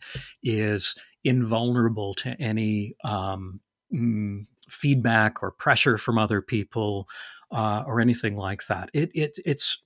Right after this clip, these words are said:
it's much more about, um, being present.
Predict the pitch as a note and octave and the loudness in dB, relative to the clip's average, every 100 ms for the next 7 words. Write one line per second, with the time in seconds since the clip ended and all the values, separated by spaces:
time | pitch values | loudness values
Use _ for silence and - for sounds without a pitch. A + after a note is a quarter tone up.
0 | - E3+ - - E3 D3 F3 - - C#3+ | -6 -4 -2 0 2 4 2 0 2 4
1 | C#3 C#3 C3 C#3 B2 A2+ A#2 G#2+ A2 A2+ | 6 6 4 2 -2 -2 -2 0 -2 -4
2 | _ _ A2+ G#2+ G#2 G2+ G#2 - - - | _ _ -4 -2 -2 -2 -4 -10 -16 -20
3 | - - A#2+ A#2 G2+ - B2 G#2 G2 | -10 -2 6 6 6 -2 -2 0 -2